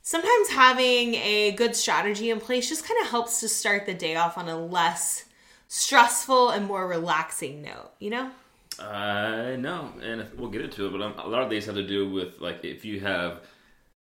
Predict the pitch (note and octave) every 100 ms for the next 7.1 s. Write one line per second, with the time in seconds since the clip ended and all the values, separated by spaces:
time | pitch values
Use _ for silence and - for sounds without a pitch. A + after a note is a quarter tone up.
0 | _ F#2 F#2 F2 F#2 F#2 F2+ E2 D#2 E2
1 | D#2 D2 D#2 - F2 E2+ F2 F2 F2 D#2+
2 | F2+ C4+ C4 B3 B3 B3 E3+ E3 E3 D#3+
3 | - - - - _ G2 A#2 A#2+ - -
4 | - _ _ - A2+ - _ - E3+ D#3
5 | A#2+ G#2+ G#2+ F#2 E2+ E2 D#2 - _ _
6 | _ _ G#2+ G#2 G2+ F#2 G#2 F2+ F2 F2